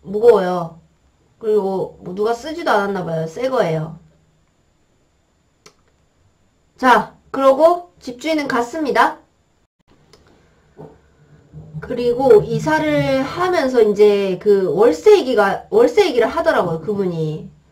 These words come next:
월세를, 어, 한 달치를 더 내고 가야 돼, 이러는 거예요.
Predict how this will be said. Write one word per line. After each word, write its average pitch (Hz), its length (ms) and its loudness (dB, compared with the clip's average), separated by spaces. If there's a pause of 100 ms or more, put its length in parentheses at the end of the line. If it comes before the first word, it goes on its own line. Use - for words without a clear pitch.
(180)
월세를, 311 920 2 (440)
어, 226 100 -6
한 294 440 0
달치를 359 420 -4
더 262 160 2
내고 240 240 6
가야 262 260 0
돼, 269 220 0
이러는 226 340 2
거예요. 185 560 -4